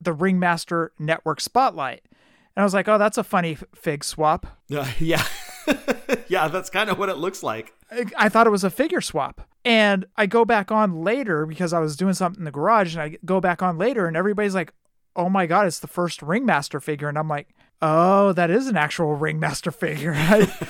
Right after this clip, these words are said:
Speaker 1: that was one of those no clue that that was even coming out.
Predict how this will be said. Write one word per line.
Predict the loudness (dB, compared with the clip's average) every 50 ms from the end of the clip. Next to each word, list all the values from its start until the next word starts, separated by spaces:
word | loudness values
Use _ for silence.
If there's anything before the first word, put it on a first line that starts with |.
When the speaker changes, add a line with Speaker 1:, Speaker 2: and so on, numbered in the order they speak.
| -10 -10 -10 -10 -10 -12 -12 -6 2
Speaker 1:
that | 6 6 6 6
was | 4 0 2
one | 4 4 6
of | 6 6
those | 6 6 6 4 4 0 -4 -6
no | -4 -2 0 2 4 6 6 6 4
clue | 2 0 2 4 6 6 6 4
that | 2 0 -2 -2 0
that | 0 0 2 0
was | -2 -4 -4
even | -6 -6 -6
coming | -6 -6 -6 -6 -6 -6
out. | -6 -6 -8 -10